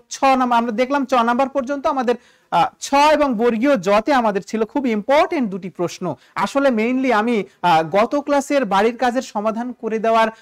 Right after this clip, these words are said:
উদ্দেশ্যই হচ্ছে আমার এই ছ এবং বর্গীয় জ নম্বর অঙ্কটা আমাদের একটু সমাধান করে দেওয়ার। দেখো, বলেছে ছ এক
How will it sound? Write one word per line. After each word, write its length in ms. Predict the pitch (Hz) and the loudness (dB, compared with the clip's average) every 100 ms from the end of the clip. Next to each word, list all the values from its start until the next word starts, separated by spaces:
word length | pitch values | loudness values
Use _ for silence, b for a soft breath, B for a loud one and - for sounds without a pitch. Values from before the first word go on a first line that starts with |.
| B | B
উদ্দেশ্যই 580 | 208 185 202 269 - 277 | -8 -4 -2 -2 -4 -6
হচ্ছে 280 | 240 - 240 | -6 -8 -6
আমার 240 | 208 202 - b | -2 -2 -2 b
এই 120 | 185 | -2
ছ 240 | - - | -2 0
এবং 380 | - 254 240 220 | 4 4 2 0
বর্গীয় 360 | 185 202 208 220 | 0 0 0 -2
জ 100 | 185 | -2
নম্বর 400 | 190 202 202 185 | -4 -4 -4 -6
অঙ্কটা 320 | 170 180 180 | -6 -8 -8
আমাদের 240 | 170 165 | -8 -8
একটু 180 | 156 151 | -10 -12
সমাধান 400 | - 170 175 165 | -12 -8 -8 -10
করে 340 | 156 135 143 302 _ - | -12 -8 -8 -8 _ -4
দেওয়ার। 280 | 143 131 113 b b b | -2 -2 -6 b b b
দেখো, 440 | 254 262 285 277 - b 196 | 0 2 2 2 0 b 0
বলেছে 440 | 254 277 311 311 311 | 2 2 2 2 2
ছ 220 | - - 277 277 370 - _ _ _ _ _ _ _ _ _ | -6 0 4 4 2 -2 _ _ _ _ _ _ _ _ _
এক 200 | - 247 | -2 -2